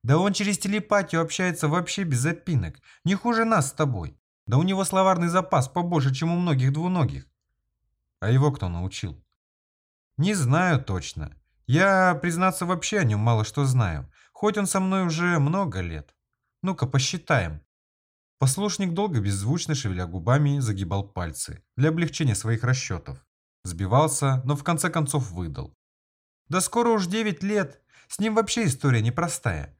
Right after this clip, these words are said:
Когда Мор пришел, я в обители в послушниках был. Пострига ждал.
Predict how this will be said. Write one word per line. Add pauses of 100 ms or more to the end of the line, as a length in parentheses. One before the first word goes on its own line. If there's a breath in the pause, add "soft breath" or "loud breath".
(220)
Когда
Мор
пришел,
я
в
обители
в
послушниках
был. (260)
Пострига
ждал.